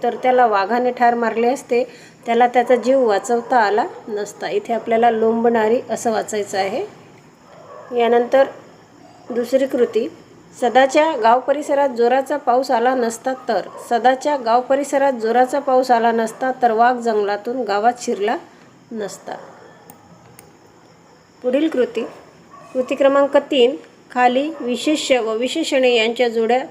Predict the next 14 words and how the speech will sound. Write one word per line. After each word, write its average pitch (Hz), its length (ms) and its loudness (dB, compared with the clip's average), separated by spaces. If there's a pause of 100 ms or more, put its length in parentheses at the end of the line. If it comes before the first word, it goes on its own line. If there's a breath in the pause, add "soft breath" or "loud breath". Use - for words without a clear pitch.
(120)
तयार 247 280 2
कर 233 260 -4
व 226 240 -6
लिही. 220 360 0 (800)
मडकी, 226 580 -2
खिंडार, 226 520 2
अंधार, 226 520 2
पहाट, 220 460 -2 (160)
पाऊस, 220 520 -2
भली, 226 500 0
वादळी, 220 520 2
पडके, 226 560 -2
गडद, 220 420 0 (100)
भाजलेली, 220 580 0